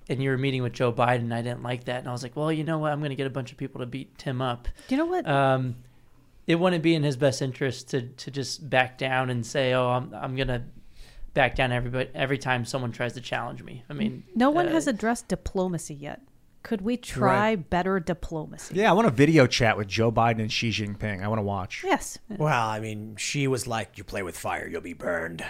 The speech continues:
Speaker 3: And Biden was like, "Ah." That's
Speaker 4: That's all I
Speaker 3: that's
Speaker 4: wanna
Speaker 3: how I
Speaker 4: say.
Speaker 3: imagine it happened. I
Speaker 2: <laughs> I,
Speaker 3: mean,
Speaker 2: see,
Speaker 3: he's
Speaker 2: well,
Speaker 3: quoted as saying that, "Play with fire, you'll get burned."
Speaker 2: then we're not trying very hard.
Speaker 3: <laughs>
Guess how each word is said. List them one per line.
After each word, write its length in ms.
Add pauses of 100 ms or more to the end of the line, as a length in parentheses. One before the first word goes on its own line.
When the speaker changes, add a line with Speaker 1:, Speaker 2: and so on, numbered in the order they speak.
(100)
Speaker 3:
And 160
Biden 200
was 120
like, 220
"Ah." 440 (640)
That's 300
Speaker 4:
That's 140
all 120
I 140
Speaker 3:
that's 180
Speaker 4:
wanna 40
Speaker 3:
how 80
I 100
Speaker 4:
say. 40
Speaker 3:
imagine 480
it 100
happened. 440
I 60
Speaker 2:
<laughs> 240
I, 60
Speaker 3:
mean, 100
Speaker 2:
see, 220
Speaker 3:
he's 160
Speaker 2:
well, 80
Speaker 3:
quoted 260
as 140
saying 360
that, 300
"Play 140
with 100
fire, 180
you'll 120
get 140
burned." 200
Speaker 2:
then 60
we're 100
not 260
trying 360
very 240
hard. 380
Speaker 3:
<laughs> 640